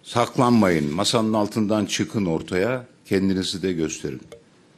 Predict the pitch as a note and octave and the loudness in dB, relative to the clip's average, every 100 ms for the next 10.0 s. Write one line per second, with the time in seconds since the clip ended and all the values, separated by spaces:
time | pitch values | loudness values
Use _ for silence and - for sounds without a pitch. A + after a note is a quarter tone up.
0 | _ _ _ _ _ _ _ _ _ _ | _ _ _ _ _ _ _ _ _ _
1 | _ _ _ _ - - - - _ _ | _ _ _ _ -20 -20 -20 -20 _ _
2 | _ _ - - - _ - - _ A#2 | _ _ -20 -20 -20 _ -20 -20 _ -20
3 | - _ _ _ - - _ _ - C3+ | -20 _ _ _ -20 -20 _ _ -2 0
4 | D3 C#3+ D3 C3 - - D3 C#3+ C#3+ C#3+ | 0 -2 -2 0 0 0 -2 0 0 0
5 | D3 B2 B2+ C#3+ C#3+ C#3+ C#3+ C#3 C#3 C3+ | 0 -2 2 4 4 4 2 2 2 2
6 | C3 B2 C#3+ C3+ C3+ C3 B2+ B2 C#3+ C3+ | 2 4 4 4 4 4 2 2 2 4
7 | C3 - D3+ C#3+ G#2+ C#2 - - _ _ | 2 2 2 2 0 0 -8 -20 _ _
8 | _ _ _ _ _ _ _ _ _ _ | _ _ _ _ _ _ _ _ _ _
9 | _ _ _ _ _ _ - C3+ C3+ | _ _ _ _ _ _ 2 4 4